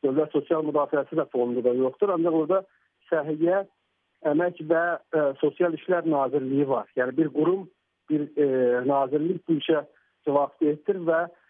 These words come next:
əhalinin sosial müdafiəsi çox yüksək səviyyədə həyata keçirilir. Heç kəs də, e, e, pensiyaların alınması ilə bağlı gecikmələr müşahidə etmir. Ancaq çox təəssüf ki, Azərbaycanda Dövlət Sosial Müdafiə Fondu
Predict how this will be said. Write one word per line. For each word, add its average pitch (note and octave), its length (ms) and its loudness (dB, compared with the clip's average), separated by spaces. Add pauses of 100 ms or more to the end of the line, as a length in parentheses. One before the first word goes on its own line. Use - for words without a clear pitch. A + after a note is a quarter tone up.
(240)
əhalinin D3+ 840 0
sosial E3+ 340 0
müdafiəsi D#3+ 480 -2
çox D#3+ 220 -2
yüksək D#3+ 320 -2
səviyyədə D3 400 0 (460)
həyata C3+ 280 0
keçirilir. E3 480 -4
Heç F3 180 0
kəs D#3+ 200 0
də, F3 160 0 (140)
e, C#3 580 0 (560)
e, A#2+ 120 -4 (460)
pensiyaların D3+ 540 0
alınması D3 460 0
ilə C#3 160 2
bağlı C3 360 -2
gecikmələr C#3+ 600 0
müşahidə B2+ 460 0 (120)
etmir. G3+ 360 0 (640)
Ancaq D3 280 -2
çox E3 160 -2
təəssüf D#3+ 360 -2
ki, F3 100 2
Azərbaycanda D3 760 0 (460)
Dövlət D3+ 300 0
Sosial D3 320 0
Müdafiə C#3+ 440 -2
Fondu C#3 420 0